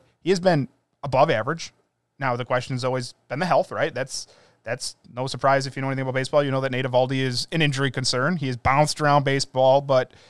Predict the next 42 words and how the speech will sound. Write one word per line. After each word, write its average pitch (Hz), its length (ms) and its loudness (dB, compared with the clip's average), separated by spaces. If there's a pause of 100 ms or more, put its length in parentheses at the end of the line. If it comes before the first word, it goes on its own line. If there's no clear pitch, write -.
(340)
basically 175 460 -2
going 160 300 2
back 143 300 2
to 143 360 2
the - 80 -12
Tampa 135 280 -8
Bay 196 200 2
days, 147 300 -4
he's 135 180 -10
been 151 320 0 (100)
pretty 165 180 -6
good 285 220 -2
when 147 120 2
he's 107 120 -10
pitched. - 460 -12 (520)
And 131 360 -2 (240)
this 147 260 -4
is 165 180 -8
the 165 160 -6 (220)
best 156 260 0
iteration 165 440 -4
we've 139 120 -6
seen 208 460 -8
of 160 140 -6
Nate 190 160 -2
Eovaldi, 196 460 -2 (500)
and 127 360 -4 (140)
it's - 180 -12
been 160 300 -2
really 113 420 -6
impressive. 160 460 2
The 127 140 -6
last 175 380 4
three 180 220 -4
starts 165 380 4
are 127 100 0
on 127 100 0
a 107 40 -2
whole 139 220 -2
other 151 160 4
level. 151 320 2 (500)
I, - 60 -10